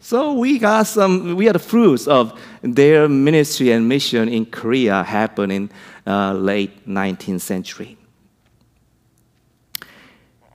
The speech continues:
In nineteen oh four, age of forty-four, Pastor Henley was traveling to southern port city called Mokpo to attend a meeting for the Bible translation.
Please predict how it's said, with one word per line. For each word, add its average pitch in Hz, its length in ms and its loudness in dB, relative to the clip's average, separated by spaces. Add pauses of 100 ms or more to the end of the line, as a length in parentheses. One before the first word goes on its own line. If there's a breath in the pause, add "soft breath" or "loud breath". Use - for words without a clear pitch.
(260)
In 165 140 0
nineteen 165 380 2
oh 151 200 2
four, 127 640 0
age 131 340 0
of 113 260 0 (200)
forty-four, 127 840 -2 (960 soft breath)
Pastor 143 280 0
Henley 139 400 0
was 104 140 -4
traveling 127 500 -2
to 113 100 -6
southern 104 540 -2 (100)
port 135 320 -2
city 120 320 -6
called 104 260 -6
Mokpo 117 680 -4 (640 soft breath)
to 135 100 0
attend 127 300 0
a 117 60 2
meeting 113 360 0
for 104 120 -6
the 101 100 -4
Bible 107 420 -2
translation. 92 880 -10